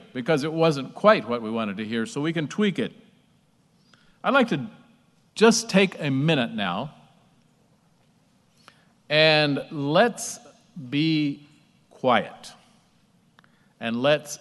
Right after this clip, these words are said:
listen. Now, this doesn't work as well here as it does in Costa Rica, where the windows are open and we might be, have a, a, a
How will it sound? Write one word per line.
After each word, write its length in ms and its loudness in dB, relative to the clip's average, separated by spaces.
listen. 520 -4
Now, 200 0
this 340 -4
doesn't 340 -2
work 300 4
as 160 -2
well 480 0
here 260 0
as 160 -6
it 160 -14
does 300 -2
in 180 -8
Costa 320 -10
Rica, 380 -10
where 500 -2
the 140 -6
windows 300 0
are 120 4
open 520 2
and 100 -6
we 80 -2
might 340 2
be, 680 -2
have 220 -2
a, 40 -2
a, 760 -4
a 60 -8